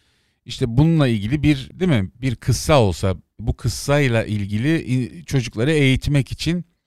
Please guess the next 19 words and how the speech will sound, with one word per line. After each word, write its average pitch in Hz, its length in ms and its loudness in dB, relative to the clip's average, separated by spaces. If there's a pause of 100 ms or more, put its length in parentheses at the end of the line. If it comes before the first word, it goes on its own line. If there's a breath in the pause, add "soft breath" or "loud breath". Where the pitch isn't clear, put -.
(100)
"Ya 139 140 2
işte 120 420 -2 (180)
bu 127 300 0
adam 123 320 2
su - 220 -6
içme 113 320 -4
diyor 220 160 8
ama 92 340 4 (180)
hani 110 180 -4
su 147 240 -4
içmemiz 139 420 0
gerekiyor. 95 460 0
Yani 98 300 0
bizim 113 260 0
su - 140 -4
içmeden 135 420 0
yaşayabilmemiz 127 1160 0
mümkün 135 460 2
değil." 120 200 2